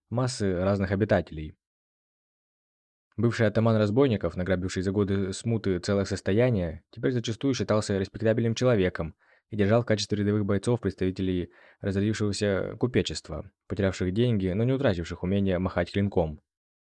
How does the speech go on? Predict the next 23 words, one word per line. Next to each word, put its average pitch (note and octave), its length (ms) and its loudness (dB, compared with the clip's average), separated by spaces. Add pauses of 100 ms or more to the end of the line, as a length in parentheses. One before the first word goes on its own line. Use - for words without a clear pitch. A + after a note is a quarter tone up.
(360)
Убежавшие G#2 500 2
из F#2+ 80 -6
фамильных G2+ 380 0
замков G2+ 320 0
аристократы, F#2 720 -2 (760)
не A2+ 80 -2
забывшие A#2 420 0
прихватить F2+ 340 -4
с - 40 -10
собою F2+ 600 0 (340)
дружину G2+ 460 2
и F2+ 140 0
казну, B2 520 -4 (160)
могли A2 340 0
с - 80 -6
недоумением A2 440 0
обнаружить F#2+ 540 0
среди F#2 280 -2
представительниц F#2+ 600 -2
высшего G2+ 400 0
общества F#2 480 0
знакомые G#2+ 420 2
лица, E2 420 -4